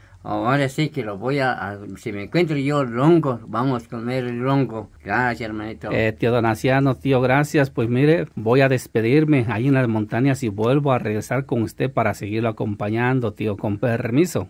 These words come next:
Speaker 2: Gracias,
Speaker 1: Sí,
Speaker 2: tío.
Speaker 1: gracias, hermano, gracias.
Speaker 2: Pues de este lado ya me despido. Saludos a todos, gracias. Estamos continuando con más videos, con más recorridos, dejando las ayudas poco a poco, pues ya nos vamos internando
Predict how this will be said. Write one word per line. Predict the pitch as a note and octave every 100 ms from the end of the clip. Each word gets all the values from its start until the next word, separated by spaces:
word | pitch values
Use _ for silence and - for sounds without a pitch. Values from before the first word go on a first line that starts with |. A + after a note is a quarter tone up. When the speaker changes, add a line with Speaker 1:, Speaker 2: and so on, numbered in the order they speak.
| -
Speaker 2:
Gracias, | A2 C#3+ - G#2
Speaker 1:
Sí, |
Speaker 2:
tío. | B2+
Speaker 1:
gracias, | C#3+ D3 B2
hermano, | A#2 A#2 G#2
gracias. | F#2 A2+ A2 A#2+
Speaker 2:
Pues | A#2
de | B2+
este | C3+ B2+
lado | A#2+ C3 C3+
ya | B2+ B2+
me | B2
despido. | A2 - C3+ C3+ C3+
Saludos | A#2+ A#2 B2+ E3 D3+ C3+
a |
todos, | A2+ C#3+ D3+ D#3 D3+
gracias. | B2+ A#2+ D3+ - D3+ D3 C#3+ -
Estamos | A2+ C#3 C#3 C#3
continuando | - A#2 A2+ A2+ G#2+ A#2+ C3 C3
con | G#2+ A2+
más | A#2+ C3
videos, | B2 G#2+ B2 F3+ A3 -
con | A#2+
más | A#2 C3
recorridos, | C3+ - A#2 A#2 C3+ C#3+ D3+ C#3+ C3
dejando | B2 - D#3 F#3+ D#3+ C#3 - - - - - - G2
las | B2+ A2 B2+
ayudas | A2+ C#3 C#3+ B2
poco | - E3 E3
a | C3
poco, | D#3+ D#3 - D3+
pues | D3 C3 A#2+
ya | A#2+ C#3 - - - - - - -
nos | C3+ A#2+ A#2+
vamos | B2+ D3+ C#3 D3
internando | B2 - A#2 A2+ B2 C#3+ C3+ A2+